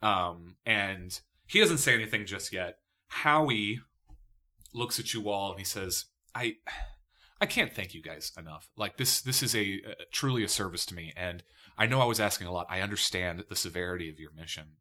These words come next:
Speaker 2: Mister Peabody has, you know, filled me in on all the details, and I just want you to know that I am very much appreciated, and my skills,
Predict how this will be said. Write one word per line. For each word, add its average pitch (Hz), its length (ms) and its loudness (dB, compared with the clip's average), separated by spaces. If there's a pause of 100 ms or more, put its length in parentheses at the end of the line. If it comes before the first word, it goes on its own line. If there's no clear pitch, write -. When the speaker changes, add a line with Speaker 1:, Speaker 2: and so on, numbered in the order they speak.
(120)
Speaker 2:
Mister 92 300 -8
Peabody 80 400 -6
has, 78 320 -4 (880)
you 92 100 -20
know, 78 220 -10 (140)
filled 92 240 -6
me 90 100 -4
in 85 80 -6
on 82 80 -8
all 80 80 -8
the 80 80 -10
details, 78 640 -10
and 80 340 -10 (1200)
I 104 40 -4
just 110 180 -2
want 110 160 0 (220)
you 101 140 -8
to 90 80 -6
know 85 280 -2
that 82 140 -6
I 85 100 -6
am 80 220 -12
very 87 180 -6
much 82 140 -10
appreciated, 71 480 -10
and 82 180 -8
my 82 440 -6 (1160)
skills, 107 560 0